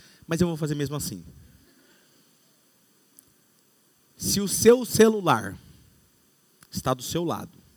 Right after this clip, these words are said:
e ele faz assim, ó. Pim! Você não olha,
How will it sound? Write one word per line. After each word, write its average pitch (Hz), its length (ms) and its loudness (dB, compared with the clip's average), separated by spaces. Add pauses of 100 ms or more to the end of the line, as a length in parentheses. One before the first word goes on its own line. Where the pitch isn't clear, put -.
(840)
e 135 100 2
ele 151 100 0
faz 180 220 4
assim, 170 240 -4
ó. 95 160 -6 (1600)
Pim! 403 760 2 (280)
Você 214 180 -6
não 240 220 -4
olha, 214 520 -8